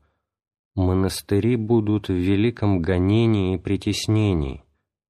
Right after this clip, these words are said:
Придёт время, когда Оптиной будет тяжело. Истинные христиане будут ютиться в маленьких церквочках.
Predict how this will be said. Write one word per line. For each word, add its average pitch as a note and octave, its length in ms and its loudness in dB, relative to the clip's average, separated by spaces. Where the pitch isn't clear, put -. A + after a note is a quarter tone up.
Придёт G2+ 440 0
время, G2+ 540 2
когда G2 360 0
Оптиной G2 520 0
будет F#2 420 -2
тяжело. G2 680 -2
Истинные G2 720 0
христиане G2 840 0
будут G2 440 0
ютиться G2+ 680 -2
в F2 80 -2
маленьких A2+ 640 0
церквочках. D2+ 1000 -4